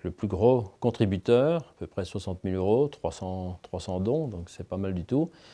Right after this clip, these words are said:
dont en fait, euh, qui ont été attribués à la création d'un centre, euh, immunitaire, parce qu'on sait très bien qu'en fait, euh, en, en travaillant sur le côté immunitaire,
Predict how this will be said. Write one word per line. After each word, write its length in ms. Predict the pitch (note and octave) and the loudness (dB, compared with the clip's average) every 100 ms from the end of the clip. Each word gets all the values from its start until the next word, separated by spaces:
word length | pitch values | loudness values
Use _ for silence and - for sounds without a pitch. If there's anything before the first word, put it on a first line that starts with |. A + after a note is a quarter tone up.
| - | -8
dont 380 | F#2+ A#2+ C#3 C#3+ | 6 10 10 8
en 140 | G#2+ G2+ | 4 0
fait, 380 | - C#3+ C#3+ G#2+ | 4 2 4 4
euh, 360 | G#2 G2+ G2+ | 6 4 2
qui 160 | G2 G#2+ | 0 -2
ont 100 | G#2 | 0
été 460 | G2+ C3 B2+ A#2 | 0 2 6 6
attribués 800 | G#2+ A2 A#2 G2+ G2+ A2+ C3+ D3 - | 4 0 0 2 4 4 4 2 0
à 100 | G2 | 0
la 100 | G2 | 0
création 500 | - A#2+ - C3+ G#2+ | 2 0 2 -2 0
d'un 180 | F#2+ | 0
centre, 520 | F#2 B2 A#2+ A2+ - F#2+ | 0 2 0 -2 -4 -2
euh, 220 | F#2 F2 - - - - - - - | 0 -2 -6 -20 -20 -20 -16 -10 -4
immunitaire, 760 | - A2+ A2 G#2 A#2 A#2 D3+ D#3 | 4 6 6 4 2 2 2 0
parce 180 | G#2 - | -4 -4
qu'on 260 | G2+ F#2+ | -4 -4
sait 140 | F2+ G2+ | -4 -6
très 160 | - | -2
bien 260 | F#2 A2 B2 | 0 0 0
qu'en 200 | A2+ F2+ | -4 -4
fait, 340 | - A#2 - | 0 -2 0
euh, 360 | F2+ F2+ E2+ E2+ | -2 -2 -2 -4
en, 420 | F2+ F2+ - - | -6 -10 -10 -12
en 20 | - | -8
travaillant 480 | - G2 G#2 G2+ | 0 2 2 0
sur 160 | F#2+ G2+ | -4 -4
le 80 | F#2 | -4
côté 280 | G2 F2+ G2 | -4 -4 -2
immunitaire, 640 | F#2+ F#2+ F2+ G#2 G2 | -2 -2 -2 -2 -2